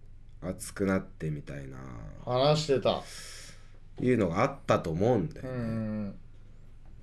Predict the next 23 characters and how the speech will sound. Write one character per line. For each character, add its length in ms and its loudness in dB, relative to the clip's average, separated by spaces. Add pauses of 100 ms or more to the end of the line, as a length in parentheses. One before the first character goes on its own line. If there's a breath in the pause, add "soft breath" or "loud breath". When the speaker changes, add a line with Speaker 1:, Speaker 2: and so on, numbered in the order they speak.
(1500)
Speaker 1:
だ 120 6
か 140 8
ら、 580 6
そ 140 -4
の 120 4
熱 220 2
い 60 10
話 500 8
を 140 8
す 240 2
る、 480 10
な、 120 4
ま 180 4
さ 140 4
に 120 4
も 100 -4
そ 180 -4
う 20 -2
だ 80 -6
け 100 -10
ど、 320 -6 (220)
Speaker 2:
う 60 -2
ん。 300 0